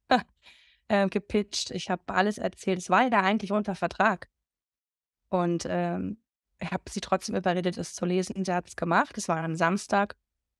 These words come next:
An einem Montag rief sie mich an, hat gesagt, „Das, das ist ein Monster, das Buch. Das muss zu einem großen Publikumsverlag. Du musst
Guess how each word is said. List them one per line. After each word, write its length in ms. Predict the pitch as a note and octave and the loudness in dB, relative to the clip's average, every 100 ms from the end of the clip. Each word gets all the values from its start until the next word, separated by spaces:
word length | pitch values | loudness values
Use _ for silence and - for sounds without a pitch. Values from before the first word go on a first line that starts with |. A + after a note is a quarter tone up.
| _ | _
An 120 | F#3+ | -2
einem 100 | F3+ F#3 | 0 2
Montag 420 | G#3 A3+ G3+ G3 | 0 2 0 0
rief 140 | G3+ | -4
sie 140 | - F3 | -2 -4
mich 200 | E3+ - | -2 -2
an, 220 | E3+ F3 | -2 0
hat 120 | F3 | -2
gesagt, 300 | - F3+ E3+ | -4 -4 -4
„Das, 200 | E3+ - - _ | -8 -8 -14 _
das 140 | - E3+ | -4 -4
ist 200 | - - | -4 0
ein 100 | F3+ | 4
Monster, 560 | F3+ G3 G#3 - E3+ F3+ | 4 2 -2 0 2 2
das 160 | F3 | -2
Buch. 300 | - F3+ G3+ | -4 -4 -2
Das 200 | - - | -4 -4
muss 340 | F#3 F#3+ A#3 - | 0 0 0 -4
zu 140 | G3 | -4
einem 240 | F3+ F3 | -2 -2
großen 580 | E3 F3+ F#3+ - F3+ F3 | 0 -2 -2 -2 -2 -2
Publikumsverlag. 880 | - G3 - F3+ F3+ - - F3+ F3 | -4 -6 -4 -4 -4 -2 -2 -2 -4
Du 80 | - | -4
musst 360 | F#3 A3 C#4 | -2 0 -2